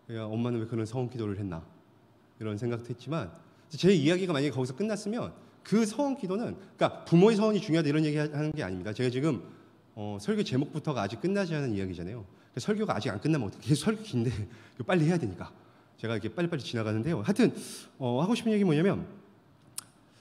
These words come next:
부모의 서원이 중요합니다. 이 얘기를 하고 싶은 건 아닌데 제가 하고 싶은 얘기는 뭐냐면 그 엄마, 그러니까 엄마와 하나님의 그 서원이 거기서 끝나지 않고 시간이 흘러서 저와 하나님의 약속이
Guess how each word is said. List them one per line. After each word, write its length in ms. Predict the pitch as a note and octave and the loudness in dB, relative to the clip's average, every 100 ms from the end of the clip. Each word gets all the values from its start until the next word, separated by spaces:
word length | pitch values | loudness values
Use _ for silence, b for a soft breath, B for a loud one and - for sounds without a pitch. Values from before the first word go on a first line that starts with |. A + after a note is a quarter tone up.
| b | b
부모의 280 | D#3 F3+ G#3+ | 6 8 8
서원이 320 | G3+ G3 F#3+ | 4 2 0
중요합니다. 640 | - - B2 E3 D#3+ A2 | -4 0 2 4 0 -2
이 120 | G#2 B2 | -2 0
얘기를 220 | C#3 D3 | 0 -2
하고 120 | C#3+ | -4
싶은 180 | B2+ D#3 | -6 -6
건 60 | C3 | -4
아닌데 200 | A#2 A#2+ | -2 -2
제가 160 | B2+ | -2
하고 100 | C#3 | -2
싶은 160 | D3 D#3 | -4 -6
얘기는 160 | C#3+ C3 | -4 -4
뭐냐면 440 | A2+ C3 D#3+ F#2 E2+ - - _ b b b | -4 -4 -4 -6 -10 -20 -20 _ b b b
그 760 | - B2+ B2+ B2+ B2+ A#2 - - - - - - - | -4 0 2 2 2 0 -6 -14 -20 -20 -20 -20 -4
엄마, 760 | B2+ D3 G3 G3+ G3+ G3 G3 D3 | 2 2 2 2 4 4 2 0
그러니까 120 | E3 | -2
엄마와 680 | C#3+ D3+ F#3+ G3 F#3+ F#3 F3+ | 0 0 2 0 0 0 2
하나님의 440 | G3 G3 F#3+ F3+ | 2 2 2 0
그 100 | C#3+ | -2
서원이 540 | C3 G3+ F#3+ F#3+ D#3 | -4 -2 0 0 -2
거기서 300 | - C#3 D3+ | -2 -2 -2
끝나지 360 | E3 F#3 F#3+ D3 | -2 -2 -2 -2
않고 400 | A#2 A2 F#3 B2+ | -4 -4 -2 -2
시간이 360 | A2 - G3 F3+ | -2 0 0 2
흘러서 720 | F3+ E3+ G#3 F#3 G#2+ - - | 2 2 2 0 0 -10 -10
저와 720 | - C3 E3 A3 D4 - - - | 0 6 8 8 4 -8 -16 -12
하나님의 520 | - C4 C4 B3 G3+ | -2 0 2 2 0
약속이 340 | A#2 D3 G#3+ | -2 -4 -8